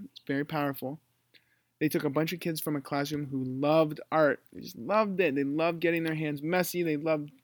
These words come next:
creating. They loved being spontaneous in their creation. Now, what they actually did was they took kids halfway through the study and started to pay them for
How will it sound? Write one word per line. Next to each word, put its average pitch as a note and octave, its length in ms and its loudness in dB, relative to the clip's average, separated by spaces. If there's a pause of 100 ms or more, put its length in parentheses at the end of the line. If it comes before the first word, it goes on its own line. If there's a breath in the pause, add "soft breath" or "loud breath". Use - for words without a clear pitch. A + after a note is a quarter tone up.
creating. E3 560 -2
They D3+ 120 0
loved D3+ 340 -2
being D3+ 300 0 (640 loud breath)
spontaneous E3 720 -4
in D3 80 -4
their C#3+ 120 -4
creation. D3 680 -2 (800)
Now, D3+ 160 0
what F#3 160 -2
they E3 80 2
actually D#3 280 0
did F#3 200 2
was C#3 320 2 (360)
they D3+ 180 0
took F3+ 320 -4
kids D3+ 240 2
halfway D#3 260 -2
through E3+ 120 -4
the E3+ 60 -4
study D3+ 280 0
and C3+ 100 -6
started C#3+ 300 -4
to B2+ 60 -10
pay D#3+ 360 -4
them E3+ 220 -4
for - 160 -10